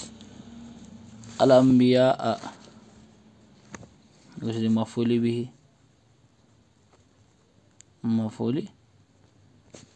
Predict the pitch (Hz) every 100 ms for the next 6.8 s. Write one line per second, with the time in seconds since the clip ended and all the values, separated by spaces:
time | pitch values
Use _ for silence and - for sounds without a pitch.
0 | _ - 120 110 107 - - _ _ _
1 | _ - - - - - - _ - -
2 | 107 120 123 123 117 110 110 123 - -
3 | - - - - - 113 113 - 120 107
4 | - 110 107 117 - _ _ _ _ _
5 | _ _ _ _ _ _ _ _ _ _
6 | _ _ _ _ 113 110 107